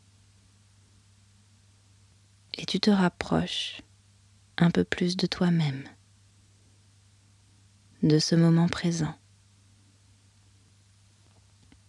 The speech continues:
Parce que dans ce moment présent,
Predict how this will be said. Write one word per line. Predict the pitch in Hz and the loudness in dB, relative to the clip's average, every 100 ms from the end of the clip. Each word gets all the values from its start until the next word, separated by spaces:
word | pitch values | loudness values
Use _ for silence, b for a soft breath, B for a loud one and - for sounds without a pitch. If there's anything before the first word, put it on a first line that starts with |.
| b b b b b b b _ _ _ _ _ _ _ - | b b b b b b b _ _ _ _ _ _ _ 0
Parce | 165 - | 0 2
que | 160 | 0
dans | 147 180 | 4 4
ce | - 202 | 4 4
moment | 196 180 170 | 6 8 6
présent, | - - 156 160 160 | 2 -2 -4 -2 -2